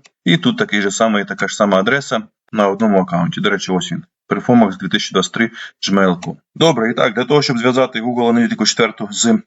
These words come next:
рекламним кабінетом, треба зайти в, е, панель адміністратора. Далі ось є кнопка, е, «Зв'язати з Google рекламою». Тут натиснути кнопку «Зв'язати», вибрати аккаунт Google реклами.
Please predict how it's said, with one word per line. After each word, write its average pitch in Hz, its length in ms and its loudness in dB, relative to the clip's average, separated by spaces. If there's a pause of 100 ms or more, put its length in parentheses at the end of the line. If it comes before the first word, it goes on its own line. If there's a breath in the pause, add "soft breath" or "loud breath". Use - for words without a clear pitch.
(160)
рекламним 113 420 2
кабінетом, 127 600 0 (180 loud breath)
треба 113 320 0
зайти 104 440 -4 (360 loud breath)
в, 113 60 4
е, 101 460 0 (380)
панель 117 240 0
адміністратора. 110 800 -2 (260)
Далі 101 420 0 (300)
ось 117 320 0
є 104 320 2 (360)
кнопка, 104 640 2 (260)
е, 95 80 4
«Зв'язати 107 520 -2
з 90 160 -8
Google 98 480 2
рекламою». 120 600 0 (300)
Тут 127 380 2
натиснути 107 460 0
кнопку 98 440 0 (200)
«Зв'язати», 110 720 0 (380)
вибрати 117 440 2
аккаунт 107 440 2
Google 101 280 0
реклами. 123 480 2